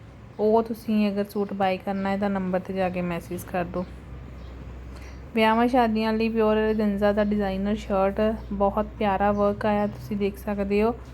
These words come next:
ਕਲਰ ਇਹਦੇ ਵਿੱਚ ਵੀ ਸਿੰਗਲ ਹੀ ਆਇਆ, ਪਿਓਰ ਕਰੇਪ ਦਾ ਡਿਜੀਟਲ ਪ੍ਰਿੰਟ ਵਾਲਾ ਦੁਪੱਟਾ ਆਇਆ।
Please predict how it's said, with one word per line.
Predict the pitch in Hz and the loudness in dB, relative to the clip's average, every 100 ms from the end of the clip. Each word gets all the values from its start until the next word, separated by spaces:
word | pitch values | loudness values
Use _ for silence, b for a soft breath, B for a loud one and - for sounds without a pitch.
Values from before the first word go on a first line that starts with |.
| B B B B - | B B B B 2
ਕਲਰ | 233 233 240 | 4 6 4
ਇਹਦੇ | 226 233 | 4 2
ਵਿੱਚ | 233 240 | 2 0
ਵੀ | 233 | -4
ਸਿੰਗਲ | 226 202 202 214 | -2 0 0 2
ਹੀ | |
ਆਇਆ, | 220 214 214 | 2 2 0
ਪਿਓਰ | 214 214 208 | 0 2 2
ਕਰੇਪ | 208 220 208 202 | 2 2 2 2
ਦਾ | 202 | 0
ਡਿਜੀਟਲ | 202 202 - 208 | 2 -2 0 0
ਪ੍ਰਿੰਟ | 208 196 | 0 2
ਵਾਲਾ | 202 196 | 2 0
ਦੁਪੱਟਾ | - 190 - 220 | -6 -8 0 2
ਆਇਆ। | 226 220 | 4 2